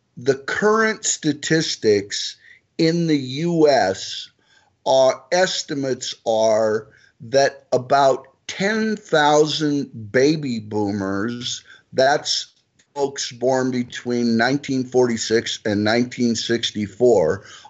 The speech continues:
are retiring each day between now and twenty thirty. I'm not suggesting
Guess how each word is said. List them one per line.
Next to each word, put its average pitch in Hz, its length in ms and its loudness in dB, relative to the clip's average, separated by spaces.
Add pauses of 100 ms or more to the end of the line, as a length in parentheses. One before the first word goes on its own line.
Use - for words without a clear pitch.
(120)
are 147 240 6
retiring 165 1160 0
each 180 540 -8
day 120 520 4
between 127 760 -2
now 139 560 4 (280)
and 117 280 0
twenty 131 580 -2
thirty. 101 600 -2 (480)
I'm 139 300 2
not 170 340 2
suggesting 104 1120 -4